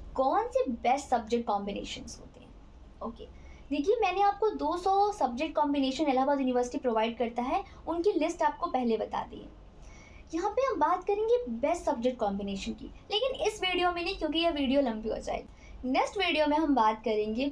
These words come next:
best subject combination for यूपीएससी और for other competitive exams। ओके,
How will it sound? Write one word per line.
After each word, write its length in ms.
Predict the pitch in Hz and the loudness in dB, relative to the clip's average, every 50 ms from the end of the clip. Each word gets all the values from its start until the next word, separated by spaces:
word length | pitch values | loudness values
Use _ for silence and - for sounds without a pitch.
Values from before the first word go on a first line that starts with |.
| - | -4
best 340 | - 196 233 247 294 349 - | -4 0 2 2 2 2 0
subject 400 | - 262 247 226 254 277 277 - | 0 0 0 0 0 0 0 0
combination 680 | 240 233 233 233 233 262 320 349 - - 214 202 285 - - - - - - - 247 | 2 2 2 4 2 2 0 -2 -2 -4 -4 -4 -6 -8 -12 -16 -20 -20 -6 -2 -2
for 100 | 233 226 | 0 0
यूपीएससी 800 | 220 233 247 269 262 - 359 370 370 339 - - 247 226 233 311 - - - - | 0 0 -2 -2 -2 -2 -2 -2 -2 -2 -4 -4 -4 -4 -4 -6 -10 -12 -10 -10
और 60 | 247 | -8
for 180 | 247 - 311 320 - | -4 0 0 0 2
other 340 | - 302 294 330 381 381 381 | 2 2 4 4 4 4 4
competitive 560 | 262 233 233 233 233 233 220 226 247 247 233 | 2 2 2 2 0 0 0 0 0 -2 -2
exams। 920 | - - - - - - 269 269 - - - - - - - - - - - | -2 -4 -4 -8 -10 -10 -10 -10 -10 -12 -16 -18 -18 -18 -18 -18 -12 -8 -6
ओके, 260 | 233 233 - - - | -6 -6 -6 -8 -12